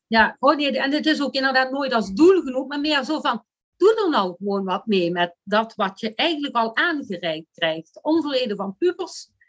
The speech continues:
krijg je aangereikt. Daar moet je iets mee doen. Dus eigenlijk inderdaad zo'n losse opmerking tussendoor, waarvan je eigenlijk niet weet hoe groot de impact kan zijn. Dus ook ooit opmerkingen die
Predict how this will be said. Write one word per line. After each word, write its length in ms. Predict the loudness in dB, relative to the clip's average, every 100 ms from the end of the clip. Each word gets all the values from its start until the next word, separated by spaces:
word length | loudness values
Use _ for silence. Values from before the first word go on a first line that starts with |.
| _
krijg 260 | _ -2 -2
je 100 | 0
aangereikt. 640 | 0 0 -4 -6 -8 -10
Daar 100 | -6
moet 160 | -6 -4
je 60 | -6
iets 180 | -4
mee 180 | 2 2
doen. 220 | 6 6
Dus 320 | 4 2 -6 _
eigenlijk 340 | -2 -2 0 0
inderdaad 340 | 2 0 0
zo'n 160 | -4 0
losse 400 | 2 2 0 -2
opmerking 680 | -2 -2 0 0 0 -4 -2
tussendoor, 560 | -4 -6 -2 2 4
waarvan 340 | 2 0 0 0
je 200 | -2 -8 _
eigenlijk 340 | -6 -4 -2
niet 180 | 2 2
weet 260 | 4 2 4
hoe 240 | 0 0
groot 680 | 0 4 4 4 0 -6 -20 _ _ _
de 160 | -6
impact 520 | 2 2 2 -4 -6 _
kan 280 | 0 0 -2
zijn. 340 | -6 -8 -12 _
Dus 260 | -2 -2 2
ook 220 | 0 4
ooit 300 | 4 4 -2
opmerkingen 720 | -6 -2 0 -2 -2 -4 -4
die 300 | -2 -2 -4